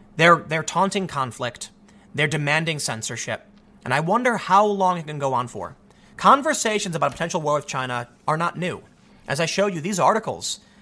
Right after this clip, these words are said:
they've been around for quite some time. Is it inevitable? They say in March twenty eighteen. They then say in, in October of twenty eighteen that this is how the next world war begins.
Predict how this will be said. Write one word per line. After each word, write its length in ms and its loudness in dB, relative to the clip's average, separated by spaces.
they've 180 -2
been 120 4
around 240 2
for 120 -4
quite 300 -2
some 240 -4
time. 340 -4
Is 140 0
it 80 0
inevitable? 500 0
They 140 -4
say 160 -2
in 80 -4
March 240 0
twenty 240 -8
eighteen. 460 -8
They 140 4
then 240 4
say 420 0
in, 300 -2
in 220 -4
October 420 0
of 100 2
twenty 220 -10
eighteen 340 -12
that 360 2
this 100 2
is 120 -2
how 200 4
the 80 -4
next 240 -2
world 220 -2
war 160 4
begins. 500 -4